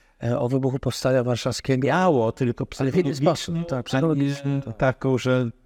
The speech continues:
Speaker 2: czegoś mu, e, coś mu kazano lub czegoś mu nie kazano. Ja mam nawet taką teorię, że po tym doświadczeniu, e, e, starał się później udowodnić, że jest twardy. Z tego powodu tak później do tego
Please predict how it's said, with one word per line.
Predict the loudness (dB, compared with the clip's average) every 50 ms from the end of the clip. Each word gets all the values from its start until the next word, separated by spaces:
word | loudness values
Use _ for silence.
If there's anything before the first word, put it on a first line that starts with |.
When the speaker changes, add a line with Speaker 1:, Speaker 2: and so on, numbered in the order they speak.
| _ _
Speaker 2:
czegoś | -4 -2 -2 0 2 4 2 2 2 -2 -6 -2
mu, | 0 0 0 2 0 -2 -4 -4
e, | -6 -6 -6
coś | -4 -4 -4 0
mu | 0 -2
kazano | 0 0 2 2 4 4 4
lub | 2 0 -2
czegoś | -4 -4 -4 -4 -2
mu | -2 0
nie | 0 0 0
kazano. | 0 0 2 2 2 4
Ja | 4 2 2
mam | 2 2 2
nawet | 2 2 2 0 0
taką | -2 -6 -4 -2 -4
teorię, | -2 0 2 2 4 4 2 2 2 0 0 -2 -6 -8 -6 -6 -6 -6 -8 -8 -8 -8
że | -2 0 2 2 0 -2 _ _ _
po | 2 2 2
tym | 4 2 2
doświadczeniu, | 2 0 0 0 -2 -2 -2 -4 _ 0 2 2 4 4 4 4 4 4 2 0 0 -2
e, | -2
e, | -2 0 0 0 0 -2 -2 -4 -4 -4 -4 -4 -4 -8 -10 -14 _ _ _ _ _ _ _ _ _ _ _ _
starał | _ -12 -10 -10 -2 2 2 4 4 4 2 0
się | 0 -4 -6
później | -4 _ -2 0 0 2 0
udowodnić, | 0 0 0 0 2 2 2 0 0 -2 -4 -2
że | 0 0
jest | 0 0 -4 -10
twardy. | -18 -6 0 0 2 2 0 0 0 0 0 0 -4
Z | -8 -12 -4
tego | -2 0 2 2 0 0
powodu | 2 0 2 2 2 2 2 -2 -4 -4 _ _ _ _ _ _ _ _ _ _
tak | -2 -2 -2 -2
później | _ 0 0 2 2 0 0
do | 0 -2 -2
tego | -2 -2 0 2 2 2 2 -2